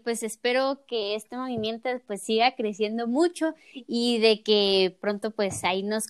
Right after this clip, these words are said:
conozcamos y pueda estar presente en alguno de estos encuentros o talleres que tengan.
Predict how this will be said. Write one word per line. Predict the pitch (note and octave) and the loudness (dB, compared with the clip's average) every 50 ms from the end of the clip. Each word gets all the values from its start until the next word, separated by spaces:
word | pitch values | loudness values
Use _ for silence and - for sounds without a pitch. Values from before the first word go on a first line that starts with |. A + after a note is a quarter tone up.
| _ _ _ - _ _ _ - | _ _ _ -20 _ _ _ -6
conozcamos | - G3+ G3+ F#3+ F3 F3 - - A3+ A#3 C#4 D4 C#4+ C#4+ C#4 B3+ A#3 - | -2 -2 -2 -2 -2 -6 -2 4 6 6 8 8 6 4 4 0 0 2
y | G#3 G3+ G3 G3 | 2 4 4 2
pueda | G3+ - G3+ G#3+ | 2 2 2 2
estar | A3 - A3+ A3 - | 4 4 2 2 2
presente | A3+ A3 - A3 G#3+ G#3 - A3 | -4 -4 -2 -2 -2 0 0 -2
en | A3 G3+ | -2 -2
alguno | F#3+ F#3 F3+ G3 G3+ G#3 | -2 -2 -2 -2 0 0
de | G#3+ | 0
estos | A3 G#3+ - A3 G#3+ G3+ - | 0 -2 -2 -4 -4 -4 -4
encuentros | F#3 F3+ - F#3 F#3 - G#3 G#3 | -8 -4 -4 -4 -2 -2 -2 -2
o | A3 | -2
talleres | G#3+ - - - - - G3+ G3+ - | -4 -2 -2 0 0 0 0 0 0
que | - - - | -2 -2 2
tengan. | - G3+ G#3+ A3 G#3 F#3 F#3+ F3 | 4 4 6 6 4 2 -2 -6